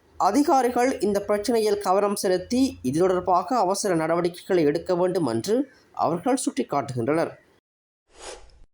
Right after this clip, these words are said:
நாட்டில் கடந்த ஆகஸ்ட் மாதம் இறுதி வரையான காலப்பகுதியில் சிறுவர்கள் தொடர்பாக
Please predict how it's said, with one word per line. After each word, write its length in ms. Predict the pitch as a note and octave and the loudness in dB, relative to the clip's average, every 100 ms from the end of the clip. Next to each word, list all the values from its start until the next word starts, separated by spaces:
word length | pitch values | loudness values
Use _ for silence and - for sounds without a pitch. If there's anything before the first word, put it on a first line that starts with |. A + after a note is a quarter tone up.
| _ | _
நாட்டில் 640 | - A#2 C#3 A3 A#3+ B3+ D4 | -8 -2 0 0 0 -2 -2
கடந்த 340 | - D#4+ A3+ - | -2 0 0 2
ஆகஸ்ட் 360 | E3+ G3 - | 0 0 -2
மாதம் 380 | A3 G3+ F#3+ F3 | 0 0 0 0
இறுதி 240 | B2 F3 G3+ | 0 0 0
வரையான 420 | F#3+ G3+ F#3 F3+ | 0 0 0 -2
காலப்பகுதியில் 800 | G3+ F#3 F#3+ D#3 D3 C#3+ D3 B3 - | 0 0 0 -2 -4 -4 -2 -4 -4
சிறுவர்கள் 600 | - - A#3 C4 C#4 C4+ | -6 -2 0 0 0 -2
தொடர்பாக 540 | G#3+ G#3+ G#3+ G3+ - | 0 0 2 0 2